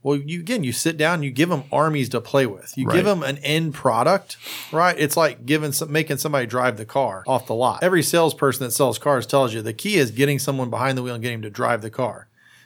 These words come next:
Speaker 1: Then it's getting 'em to take it home for twenty-four hours, and more than likely you're gonna sell 'em that car.
Speaker 2: Yeah.
Speaker 1: It's gonna lock in. You do that with the, the product too,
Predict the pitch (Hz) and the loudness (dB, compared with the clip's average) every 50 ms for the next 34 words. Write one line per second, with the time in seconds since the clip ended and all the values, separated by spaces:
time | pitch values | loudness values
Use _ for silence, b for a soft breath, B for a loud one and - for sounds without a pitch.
0 | b b - 151 202 220 175 - - 160 151 139 139 131 110 - 143 127 123 120 | b b 0 2 2 2 0 0 -2 -2 -2 -2 -4 -4 0 0 0 0 0 -2
1 | 147 180 190 170 135 113 - 139 135 127 113 - 131 123 117 110 107 104 98 104 | 0 -2 -2 -2 -6 -6 -4 -2 -2 -2 -2 -2 -2 0 0 0 -2 -4 -4 -6
2 | 113 107 - - _ - 135 131 160 208 226 202 180 185 180 165 170 147 135 127 | -6 -8 -10 -14 _ -12 -8 -2 0 2 2 2 4 2 2 2 2 2 2 2
3 | 131 117 110 - - 135 123 117 110 107 104 101 - 120 104 - - - _ _ | 0 -2 -2 0 0 2 2 0 -2 -6 -8 -8 -6 -6 -6 -6 -10 -18 _ _
4 | _ - - 110 113 110 110 - - 160 165 151 143 143 131 117 - 143 127 101 | _ -8 -6 -4 -4 -4 -4 0 2 2 2 4 4 2 2 2 2 0 -2 -2
5 | - _ B B B B B B B B B 123 147 165 190 180 160 139 131 127 | -4 _ B B B B B B B B B -2 0 2 4 4 4 4 2 0
6 | 113 113 117 123 117 113 110 117 120 113 - - 180 220 226 160 123 - - 196 | -2 -2 -2 -2 -2 -2 -4 -6 -8 -4 0 2 2 4 2 2 0 -2 -2 0
7 | 226 208 143 127 135 135 | 2 2 2 0 -2 -6